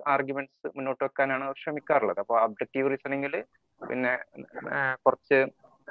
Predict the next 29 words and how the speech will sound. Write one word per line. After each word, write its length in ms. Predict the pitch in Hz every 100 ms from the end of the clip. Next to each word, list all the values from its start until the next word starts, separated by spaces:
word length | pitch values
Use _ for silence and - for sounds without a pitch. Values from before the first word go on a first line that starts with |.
| - _ _ _ _ -
പിന്നെ 280 | 123 117 117
പ്രയർ 440 | - 127 131 135
പ്രോബബിലിറ്റി 760 | 135 143 135 131 123 120 - 127
ഒക്കെ 160 | - 127
വെച്ചിട്ട്, 480 | - 135 - -
അതായത് 360 | 117 117 113 143 _ _ _ _ -
ഒരു 160 | 117 120 131
തെളിവ് 260 | 120 127
പരിഗണിക്കുന്നതിന്റെ 800 | 143 135 127 131 - 139 135 135
മുമ്പ് 460 | 135 131 135 143 - _ _ _ _ _ _
പിന്നെ 360 | 117 110 107 104 - - - -
നമ്മൾ 260 | 120 117 120
ഒരു 180 | 120 123
രണ്ട്, 440 | 120 120 - 127
ഒരു 140 | 127 127
കാര്യത്തിന് 440 | 127 123 - 123 -
രണ്ട് 280 | 120 117 127 -
ഹൈപ്പോത്തസിസിന് 840 | 127 - 123 131 117 - 117 101
രണ്ട്, 240 | 113 110 120 - _ _ -
ആ, 280 | 117 117 117
ര-, 180 | 117 -
ഒരു 420 | 127 - - 127 120
ഈക്വൽ 360 | 127 - 160
പ്രോബബിലിറ്റി, 480 | 147 139 123 123 117
അത് 80 | 113
രണ്ടും 280 | 120 120 143
ശരിയാകാനുള്ള 520 | 127 131 127 127 127
സാധ്യത 380 | 120 113 117 -
കൊ-, 200 | 120